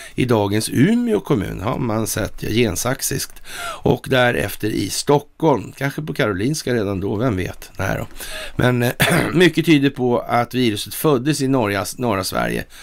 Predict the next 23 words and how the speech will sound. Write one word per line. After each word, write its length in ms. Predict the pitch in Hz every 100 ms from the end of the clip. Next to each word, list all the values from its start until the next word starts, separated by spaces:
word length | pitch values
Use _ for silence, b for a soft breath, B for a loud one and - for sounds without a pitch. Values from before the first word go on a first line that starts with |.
| B B B
Och 340 | B 113 - -
smittspridningen 760 | - 139 - 101 117 104 107
nådde 220 | 117 104 98
pandemiska 640 | 110 104 107 110 113 107
nivåer 320 | 113 104 92
i 40 | 92
vissa 220 | 90 101
världsdelar 520 | 98 92 - 87 -
under 420 | - 101 98 101
nittonhundratalets 1000 | 110 110 - - 98 104 - - 50 -
första 500 | - - - - - - B B B B B B B B B B B
hälft. 920 | - 80 - - - - - - -
Ja, 480 | 73 - - - - B B B B B B B B B - -
vad 200 | - 69
ska 160 | - -
man 140 | -
säga? 380 | - - - -
Behöver 260 | - -
man 240 | - 55 - - - b b b b - - - B B B B B B B B - - - - - - - -
förtydliga 520 | - - 101 92 113
det 160 | 104 -
kanske? 280 | - -
Nej, 280 | 95 - -